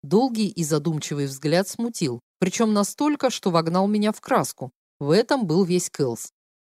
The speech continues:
«Я заметил это». Дерек, хоть и был старше, вёл себя почему-то как мальчишка.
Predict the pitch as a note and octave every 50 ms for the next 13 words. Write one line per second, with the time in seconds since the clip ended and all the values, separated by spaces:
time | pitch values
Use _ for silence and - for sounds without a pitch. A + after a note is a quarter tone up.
0 | _ - A#3+ A#3+ A#3 A#3 A3 A3+ G#3+ G3 D#3+ B2+ - C#3+ B2+ B2 B2 - A#2+ A2+
1 | - _ _ _ _ _ C3+ E3 F#3+ G#3 F#3+ - - - D3+ C#3 - D#3+ D3 C#3+
2 | C#3 C3 - - - F#3 F#3+ G#3 A3 - - B3+ A#3+ _ _ _ - D3+ E3 G#3
3 | - - A3 G#3 G#3+ - E3+ - - C#3+ C3+ C3+ - D#3+ - - - - G#3 G#3
4 | G#3 - - D3+ B2+ - - - A#2 -